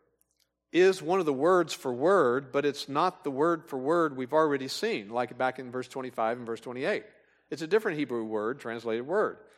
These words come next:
And this different one can also be translated promise.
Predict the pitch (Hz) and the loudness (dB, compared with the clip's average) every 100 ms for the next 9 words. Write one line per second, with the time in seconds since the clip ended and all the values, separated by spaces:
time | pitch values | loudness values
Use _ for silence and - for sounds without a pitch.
0 | _ _ _ _ _ _ _ _ _ _ | _ _ _ _ _ _ _ _ _ _
1 | - 143 139 170 - - 214 - 131 120 | -10 -6 -2 -2 -2 2 2 4 -4 -2
2 | 131 170 147 139 180 - 156 139 - 139 | -4 -4 -4 2 2 2 -2 -4 -6 -6
3 | 139 123 113 127 139 - 214 220 127 80 | -6 -4 -2 -2 -6 0 4 4 2 -8
4 | - | -14